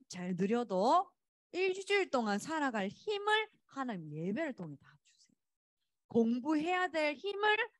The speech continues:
지혜를 어디서 주시냐? 따라합니다. 예배. 그래서 지난주 랩넌트의 일 순위는 뭐라고요? 예배.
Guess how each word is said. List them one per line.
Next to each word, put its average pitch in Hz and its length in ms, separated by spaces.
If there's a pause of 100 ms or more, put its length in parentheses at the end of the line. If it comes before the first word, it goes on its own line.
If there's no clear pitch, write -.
(220)
지혜를 320 880
어디서 214 400
주시냐? 240 560
따라합니다. 180 640
예배. 185 600 (1120)
그래서 240 220
지난주 240 840
랩넌트의 220 580
일 277 160
순위는 247 480
뭐라고요? 196 720 (440)
예배. 165 720